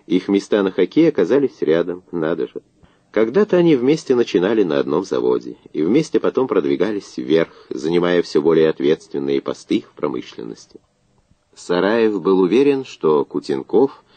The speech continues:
поднимется высоко, уж больно он серьёзный мужик,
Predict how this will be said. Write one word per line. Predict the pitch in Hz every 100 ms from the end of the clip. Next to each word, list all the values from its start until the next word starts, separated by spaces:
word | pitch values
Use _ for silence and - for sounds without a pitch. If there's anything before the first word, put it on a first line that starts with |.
| _ -
поднимется | 69 58 90 110 - 95
высоко, | 95 - 92 117 80
уж | 62
больно | 53 67 65
он | 62
серьёзный | - 69 69 60 62
мужик, | 64 87 90 -